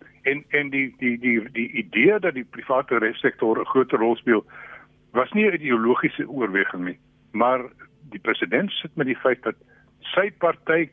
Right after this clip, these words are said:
kan hierdie land nie langer regeer nie. Hy het nie meer ander planne nie.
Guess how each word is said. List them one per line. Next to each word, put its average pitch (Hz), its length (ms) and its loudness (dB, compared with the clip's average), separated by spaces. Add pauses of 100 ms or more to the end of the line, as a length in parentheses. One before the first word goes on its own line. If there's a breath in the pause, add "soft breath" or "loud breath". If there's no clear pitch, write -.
kan 165 300 -2
hierdie 127 360 2
land 120 280 2 (100)
nie 127 180 2
langer 110 420 2
regeer 208 440 2
nie. 92 280 -6 (420 soft breath)
Hy 123 200 2
het 160 140 0
nie 190 120 2
meer 180 240 4
ander 165 340 -6
planne 165 340 0
nie. 87 240 -10